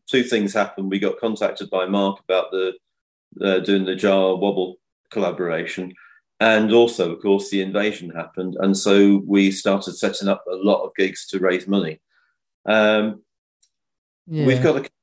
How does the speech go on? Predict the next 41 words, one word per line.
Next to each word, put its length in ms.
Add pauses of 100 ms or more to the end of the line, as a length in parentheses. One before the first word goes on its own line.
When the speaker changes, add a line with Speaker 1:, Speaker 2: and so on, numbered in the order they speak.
(220)
Speaker 1:
festivals 840
in 160
the 100
U 240
K 480
for 120
the 100
rest 320
of 60
the 80
year. 480 (520)
Um, 720 (220)
and 200
then 200
I 140
think 300
we 100
plan 280 (160)
to 480 (340)
take 520 (100)
a 280
break 460 (280)
and, 540
uh, 360 (480)
and 160
kind 240
of 200
regroup 580
and 100
see 260
what 300 (400)
happens 400
after 340
that. 280 (260)
I'm 100
sure 240
we'll 200
be 100
doing 280
other 200
things. 640